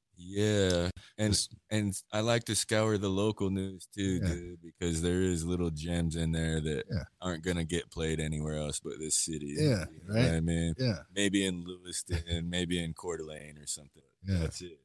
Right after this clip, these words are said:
Speaker 1: Seattle doesn't run our shit very
Speaker 2: Yeah.
Speaker 1: much unless it's, like, a huge murder or
Speaker 2: Yeah,
Speaker 1: something, you know?
Speaker 2: exactly. So, you know, I wanna be able to talk about that stuff just to get it out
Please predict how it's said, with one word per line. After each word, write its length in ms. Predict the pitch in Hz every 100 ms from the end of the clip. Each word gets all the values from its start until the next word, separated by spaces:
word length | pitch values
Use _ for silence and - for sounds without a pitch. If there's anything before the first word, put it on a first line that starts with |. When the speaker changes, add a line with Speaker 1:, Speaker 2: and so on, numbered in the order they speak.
| _ 95
Speaker 1:
Seattle 340 | 92 92 87
doesn't 280 | 85 85 78
run 200 | 80 80
our 160 | 78 73
shit 320 | - 71 -
very 260 | - 80 87
Speaker 2:
Yeah. 160 | 73 73
Speaker 1:
much 160 | 69 76
unless 260 | 76 71
it's, 120 | 73 76
like, 160 | 69
a 40 | -
huge 300 | 85 73 71
murder 400 | 73 71 67 65
or 20 |
Speaker 2:
Yeah, 40 | 69 71
Speaker 1:
something, 80 | 69 -
you 140 | -
know? 280 | - - 69
Speaker 2:
exactly. 260 | 60 - -
So, 260 | - 90 85 - _ _ _ 104
you 60 |
know, 60 | 113
I 60 |
wanna 180 | 120 120
be 80 | 110
able 140 | 98
to 60 | 82 -
talk 120 | 80
about 200 | 85 80
that 140 | 80 80
stuff 280 | - 85
just 180 | 82 98
to 40 | 120
get 140 | 123
it 120 | 123
out 240 | 127 107